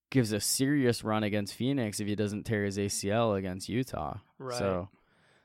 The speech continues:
Speaker 1: that, uh, yeah, I mean, it's, it's unfortunate that we're talking about him that way. And I mean, Paul George just kinda went from he doesn't show up in the playoffs, like, mentally to now he doesn't show up physically. So
Speaker 2: <laughs> Yeah, I, Paul George is a mess at this point,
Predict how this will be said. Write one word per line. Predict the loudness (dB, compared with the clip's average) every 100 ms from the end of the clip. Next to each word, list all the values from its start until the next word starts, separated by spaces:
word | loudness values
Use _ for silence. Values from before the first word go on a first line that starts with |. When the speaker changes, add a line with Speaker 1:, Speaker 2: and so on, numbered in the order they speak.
| -2
Speaker 1:
that, | 2 4
uh, | 4 4 4
yeah, | 2 2
I |
mean, | 0 4
it's, | 4 4
it's | 4 6 6
unfortunate | 4 4 4 4 4 4 6
that | 6
we're | 6
talking | 6 4 4
about | 4 4
him | 2 2
that | 2 4
way. | 4 4
And | 4
I | 4
mean, | 6
Paul | 8 8
George | 6 4 2 -2
just | -4 -4 -2
kinda | -2 0 0
went | 0 0
from | -2 -2 -2 -2
he | 0 0 0
doesn't | 2 4 2 0
show | 4 6 6
up | 4
in | 0
the | 0
playoffs, | 2 4 4 4 2 -4 -6 -10 _ _ _ -20 -10 -6
like, | -6 -2
mentally | 0 2 4 4 6 4 0 2
to | 4 6
now | 4 4 4
he | 4
doesn't | 2 2
show | 2 2
up | 2
physically. | -2 -2 -6 -8 -6
So | -2 2 4 2 -4
Speaker 2:
<laughs> | -6 -2
Yeah, | -2 -2 -6 -6 -8
I, | -10 0
Paul | 2 2
George | 2 0 -4
is | -6 -8
a | -8
mess | -8 -8 -10
at | -12 -14
this | -14
point, | -14 -16